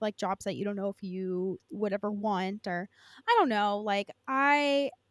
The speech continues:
I just have a lot of respect for, you know, everyone who's, you know, still out working, you know, still out doing this, you know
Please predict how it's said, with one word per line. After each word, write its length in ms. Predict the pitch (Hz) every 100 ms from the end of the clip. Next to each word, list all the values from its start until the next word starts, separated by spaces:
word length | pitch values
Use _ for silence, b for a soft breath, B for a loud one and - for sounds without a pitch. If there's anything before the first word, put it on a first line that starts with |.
| _ -
I 160 | 254
just 180 | 262 320
have 120 | 339
a 40 | 320
lot 140 | 233
of 60 | 196
respect 380 | 196 - 185 -
for, 260 | 202 185 92
you 140 | 196
know, 120 | 196
everyone 420 | - 202 214 208
who's, 420 | 196 202 196 - -
you 80 | 240
know, 100 | 226
still 340 | 214 - 254
out 220 | 269 262 180
working, 560 | 226 226 - 214 220
you 60 | 214
know, 140 | 190
still 280 | 196 - 226
out 220 | 226 -
doing 340 | 240 226 226 220
this, 540 | 196 185 180 202 -
you 100 | 202
know 340 | 196 190 190